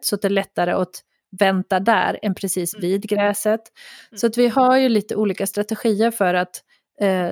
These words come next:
Speaker 1: det här ska lyckas. Så det är inte så att vi bara drar i hästen.
Speaker 2: Nej, precis. Precis. Ehm, så där så är det jättebra att just stoppa in en morot så fort den har lyft på huvudet.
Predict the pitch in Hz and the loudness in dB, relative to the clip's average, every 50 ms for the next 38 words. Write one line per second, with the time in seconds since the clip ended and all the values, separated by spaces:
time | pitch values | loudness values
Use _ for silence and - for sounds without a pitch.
0 | - - 208 208 190 196 196 - - 202 208 226 220 - - - 175 - 196 185 | -6 -6 0 2 2 2 2 2 0 2 2 2 0 -2 -6 -6 -4 -2 -2 0
1 | 196 208 190 190 - 214 - 208 185 180 - 190 185 185 175 180 175 180 220 233 | 2 2 2 2 0 0 2 0 0 0 -2 -2 -2 0 0 0 0 2 2 4
2 | 220 196 175 - 170 170 - - - - 196 - _ _ _ _ _ _ _ _ | 4 2 0 -2 -6 -8 -8 -10 -10 -12 -14 -16 _ _ _ _ _ _ _ _
3 | _ _ - 233 202 - - _ - - 226 220 208 - - _ _ _ - - | _ _ -8 -8 -8 -8 -10 _ -6 -6 -6 -6 -6 -10 -12 _ _ _ -20 -20
4 | - - - - - 233 226 220 - - - - - - - - 175 - 208 208 | -20 -20 -16 -8 -4 -4 -4 -4 -4 -8 -8 -12 -12 -10 -4 -2 -2 0 0 0
5 | 208 208 208 - 240 277 269 262 254 208 214 202 202 - 220 - 202 180 - - | -2 -4 -4 -2 -2 -2 0 0 -2 -2 -2 -2 -4 -4 -4 -2 -2 -2 -2 -6
6 | 190 208 - - - - - - - - - 214 - _ _ _ - - - - | -8 -10 -10 -12 -16 -18 -18 -18 -20 -18 -18 -18 -18 _ _ _ -14 -10 -6 -6
7 | 226 - 233 214 220 220 214 214 208 214 208 208 - - 208 208 - 196 190 190 | -2 -2 0 0 0 0 0 0 0 -2 -4 -6 -10 -10 -10 -6 -4 -4 -4 -4
8 | 190 196 _ - 214 220 208 208 226 262 311 320 - - | -6 -8 _ -6 -6 -4 -2 0 0 0 0 -2 -6 -20